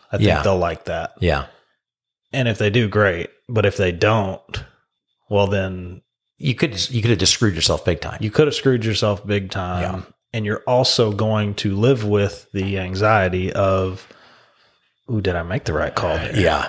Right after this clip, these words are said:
Speaker 1: And I'm not gonna know that until they see it.
Speaker 2: Yeah.
Speaker 1: 'Cause I've done that, and, uh, I haven't had it bite me, but I could see it biting me and being like, "Well, why'd you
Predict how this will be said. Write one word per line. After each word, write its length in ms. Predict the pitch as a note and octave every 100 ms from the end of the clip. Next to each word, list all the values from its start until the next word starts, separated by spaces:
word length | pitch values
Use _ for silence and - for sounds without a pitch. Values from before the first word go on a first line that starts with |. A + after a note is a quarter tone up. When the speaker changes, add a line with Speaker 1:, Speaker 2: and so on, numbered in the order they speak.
| -
Speaker 1:
And 120 | F2+
I'm 100 | F#2
not 120 | G2+ A#2+
gonna 140 | G2+
know 180 | G2 C#3
that 160 | F2+
until 280 | E2 F2 F#2+
they 140 | F2 -
see 340 | - - E3+
it. 400 | - - - - _ _ _ - -
Speaker 2:
Yeah. 260 | G#2 E2 D2+
Speaker 1:
'Cause 120 | A2+
I've 120 | G#2+
done 200 | A#2+ G#2
that, 320 | F2+ F2+ - _
and, 440 | A2 G2 F#2+ F2 - -
uh, 220 | G#2+ E2
I 60 | G2
haven't 260 | G#2 G2 F2
had 140 | F2+
it 100 | -
bite 240 | F#2+ E2
me, 200 | E2 F#2+ - -
but 240 | G2 -
I 60 | G2
could 160 | - F2+
see 320 | - A2+ F#2+
it 180 | - _ - _ _ _
biting 420 | A2 G2+ F#2+ E2
me 240 | F2 - - -
and 100 | G2+
being 200 | F#2+ F#2
like, 140 | F2+
"Well, 100 | F2 F#2
why'd 240 | G2 A#2+
you 180 | C3+ G#2